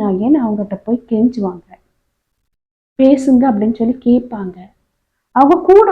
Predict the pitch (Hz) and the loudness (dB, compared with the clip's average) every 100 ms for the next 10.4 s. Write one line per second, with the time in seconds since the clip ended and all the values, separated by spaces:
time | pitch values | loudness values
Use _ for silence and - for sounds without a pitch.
0 | 302 262 285 247 233 233 214 196 196 185 | 6 6 6 2 0 0 -2 -2 -6 -8
1 | 185 185 - _ _ _ _ _ _ _ | -10 -12 -16 _ _ _ _ _ _ _
2 | _ - 254 262 214 330 359 403 330 320 | _ -4 -2 0 2 2 2 2 2 4
3 | 349 339 370 240 214 247 320 359 359 320 | 2 2 2 -2 -2 2 6 8 8 6
4 | 262 233 220 233 233 _ _ _ _ _ | 2 -2 -4 -6 -8 _ _ _ _ _
5 | _ _ - 320 427 415 339 - 311 240 | _ _ -2 2 6 6 4 2 0 0
6 | 247 349 - - _ _ _ - 381 415 | 0 -2 -6 -16 _ _ _ 2 6 8
7 | 403 415 370 - _ _ _ - 320 370 | 6 4 0 -10 _ _ _ 2 4 6
8 | 571 587 587 392 359 320 269 247 - - | 6 4 0 -2 2 2 2 0 -4 -14
9 | _ _ _ _ 370 415 403 381 370 359 | _ _ _ _ 4 8 8 6 6 6
10 | 427 480 453 | 6 4 4